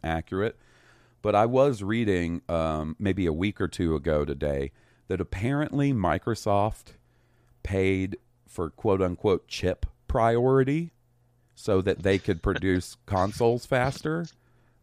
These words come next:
Speaker 1: And,
Speaker 2: That's
Speaker 1: like,
Speaker 2: amazing.
Speaker 1: w-, um, fucking masterstroke, you know what I mean? Like,
Speaker 2: <laughs>
Speaker 1: and, and what's funny is the context I saw it in were people being like, "Yeah, but Microsoft had to pay for chip priority because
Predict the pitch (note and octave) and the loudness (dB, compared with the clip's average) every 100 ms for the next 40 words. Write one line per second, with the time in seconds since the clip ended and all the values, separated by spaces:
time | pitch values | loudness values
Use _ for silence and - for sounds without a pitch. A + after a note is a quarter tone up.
0 | - G#2 G2 F#2 F2 F#2 - - G2 F2 | -6 -2 0 0 0 -4 -10 -18 -6 0
1 | A2 F2 - _ E2+ E2+ F2 F2+ - - | 2 2 -2 _ -8 -6 -6 -10 -12 -10
2 | A2+ - A#2+ A#2 A2+ - F3 F#3+ D#3 A#2+ | -8 -2 0 0 -2 -6 -6 -4 -2 0
3 | C3 F#3 - A2 - F2 C#2 - A#2 C3 | 0 -2 -4 -4 -4 -4 -4 -4 -2 2
4 | C3+ C3 B2+ C#3+ D3+ B2 A2 - - - | 2 0 0 -2 -2 -2 -2 -2 -4 -4
5 | - - - - C#3+ D3 D3 D3 G#2 C3+ | -2 -2 -4 0 2 4 2 0 -2 2
6 | D3+ - D#3+ F3+ F3+ B2 G#2+ A#2 - A2+ | 2 2 0 0 2 0 -4 -10 -10 -6
7 | A2+ D3+ G3+ F#3 D3 - G2 A2 - G2+ | -4 -2 -2 0 -2 0 2 2 4 4
8 | F2 E2 E2+ E2 E2 G2+ E2+ F#2+ F2+ E2+ | 6 4 2 0 -4 -4 -4 -4 -2 -2
9 | E2 D#2 D2 - _ _ _ G#2+ A#2 G2 | -2 -4 -6 -10 _ _ _ 0 2 2
10 | F2+ D#2+ C#3 B2 C3 B2 A#2 G#2 - G#2 | 2 0 -2 0 0 0 2 2 2 0
11 | F2 - G2 F2 E2+ D2+ G#2 G2 - F2+ | -2 0 2 2 -2 -2 0 0 0 2
12 | D#2+ D#2+ D#2 D2+ D2+ F2+ D#2+ D2+ D2+ | 2 0 -2 -4 -6 -2 0 0 -4